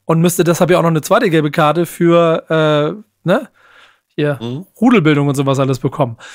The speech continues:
Speaker 1: Daraufhin kriegt er seine gelbe Karte nach Schlusspfiff und jetzt kommt die Situation. Rennt Baumgart auf den Platz und es gibt so eine geile Szene,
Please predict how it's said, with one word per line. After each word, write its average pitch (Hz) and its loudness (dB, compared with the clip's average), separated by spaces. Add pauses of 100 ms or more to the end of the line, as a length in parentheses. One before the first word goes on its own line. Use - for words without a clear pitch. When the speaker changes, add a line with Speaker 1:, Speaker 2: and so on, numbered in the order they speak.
(240)
Speaker 1:
Daraufhin 180 4
kriegt - -2
er 233 4
seine 202 0
gelbe 160 2
Karte 160 0 (520)
nach 214 2
Schlusspfiff 214 0 (260)
und 143 -4
jetzt 175 0
kommt 190 0
die 170 0
Situation. 160 -2 (300)
Rennt 185 0
Baumgart 202 2
auf 233 2
den 233 -4
Platz - -4 (460)
und 175 -2
es 175 -4
gibt 226 -4
so 220 0
eine 190 0
geile 208 2
Szene, 220 0